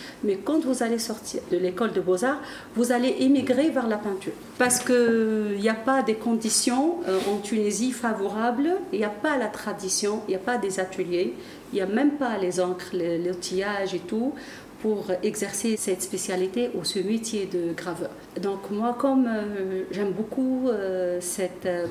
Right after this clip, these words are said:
pratique artistique, je me trouve à fond. Et comme, euh, je suis une femme qui résiste, et à l'époque une fille qui résiste, qui va jusqu'au bout, je me suis dit non,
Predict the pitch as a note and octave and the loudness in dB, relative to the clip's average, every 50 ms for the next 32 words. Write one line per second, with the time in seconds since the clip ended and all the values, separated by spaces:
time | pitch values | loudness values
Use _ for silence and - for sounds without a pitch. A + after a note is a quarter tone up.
0 | F3 - - F#3+ F3+ - - F#3+ F#3+ F#3+ - - F#3 - - - F3+ - - - | -6 -6 -6 -6 -6 -4 -4 -4 -4 -4 -4 -8 -8 -10 -6 -6 -6 -6 -4 -2
1 | A#3+ A#3 A#3 A3+ A3+ A3 F#3+ F3 - F3+ F#3 F#3 - - - A3+ G#3+ A3 - - | -2 -2 -2 -2 -4 -4 -4 -4 -2 0 -2 -2 -2 -2 -2 -2 -2 -2 -2 -4
2 | G3 F#3 - - - A#3+ A#3+ B3 C#4+ E4 E4+ - - - - - - - - - | -6 -6 -4 0 0 2 2 2 2 2 0 -2 -6 -12 -14 -16 -16 -18 -10 -2
3 | - G3 G3 G3 F#3+ G3 A#3 A3+ A3+ A3+ A3 G#3 G3+ G3+ G3 G3 G3 G3 F#3+ F#3+ | 0 2 2 2 0 -2 0 0 2 2 2 2 2 0 0 0 0 2 2 4
4 | F#3+ F#3+ F#3+ F#3+ F#3+ F#3+ E3+ F#3 F#3+ F3+ - - G3+ G3 F#3+ F#3+ F#3+ F#3 F#3 F#3 | 4 4 4 2 0 0 -2 -4 -6 -6 -6 -6 -8 -4 -2 0 0 0 0 -2
5 | - G#3 G3 F#3+ F#3+ F#3+ F#3 F3+ F3+ F#3 F3+ F3+ - G3 G3 G3+ G3+ F#3 - A3 | -4 -4 -2 -2 0 0 0 2 2 0 -2 -2 -4 -4 -2 -2 -2 0 0 0
6 | A#3 B3+ B3 - - - F3 E3+ F3+ E3+ E3+ A#3 A3 A3 F#4 - G3 F3+ F3+ - | 0 0 0 -4 -2 -2 -2 0 0 -2 0 -2 -2 -2 -2 -2 -2 -4 -4 -4
7 | - - C#4+ D4 - - G#3 G3 F#3+ F#3+ F3+ F3+ G#3+ A3 G#3+ - - - - G#3+ | 0 2 2 2 2 0 -4 -2 -2 -2 -4 -2 -2 -4 -4 -4 -8 -6 -4 -2
8 | F#3+ - A#3+ A3+ A3 G3 G#3 - - - G#3 A3+ B3+ - - - - - - B3+ | 0 0 2 0 0 0 -2 -4 -2 -2 -2 -2 -2 -4 -4 -6 -6 -4 -2 0
9 | B3+ C#4+ D4+ D4+ F4 F#4+ | 2 2 4 4 4 2